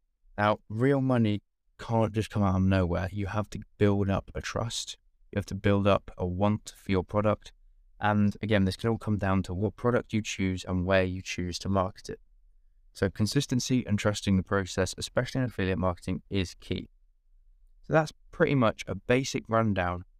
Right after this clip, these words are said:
of the three things you need to start your affiliate marketing journey. Now, this won't get you all the way, you have to bear in mind. This is a guide to get you roughly to around fifteen thousand pounds worth of,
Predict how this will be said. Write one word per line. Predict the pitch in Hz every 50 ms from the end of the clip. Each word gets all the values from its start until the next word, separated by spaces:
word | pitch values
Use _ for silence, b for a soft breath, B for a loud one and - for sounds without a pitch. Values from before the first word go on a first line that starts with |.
| _ _ - -
of | 92 -
the | - 95 90
three | - - - 123 123 127 127
things | 120 - - - 104 98 95 90 87 90
you | 90 104 120 131
need | 127 123 123 123 110 95 90 95 110 113 - - _ _ _ _ _ _ _ - -
to | - 95
start | - - - 110 101 101 - -
your | 90 98 98 98 98 98 - -
affiliate | - - - - 98 95 98 92 -
marketing | 98 98 92 90 - - - 90 90
journey. | - 95 90 87 82 - - _ _ _ _ _ _ _ _ _ _ _ -
Now, | 117 113
this | 127 147 - -
won't | 160 175 170 147
get | - 147 127 113
you | 113 110 98
all | 95 107 107 101
the | 92 95
way, | 95 101 101 92
you | 90 90 90
have | - - 98 95 -
to | - 92
bear | 90 98 90 90 87
in | 87 92
mind. | 92 90 87 - - - - _ _ _ _ _ _ _ -
This | 127 131 - 151
is | 147
a | 139 123
guide | - 107 98 98 98 -
to | - 92
get | 95 101 104 82
you | 90 98 92
roughly | 92 110 110 107 - - - 98 92
to | - - 92
around | 87 92 90 92 90 -
fifteen | - - 107 95 - - - 104 101 98 95
thousand | - - 90 90 87 85 92 90 85
pounds | - - 90 87 87 90 85 104
worth | 101 90 87 85 80 - - - - -
of, | 90 87 85 82 - - - -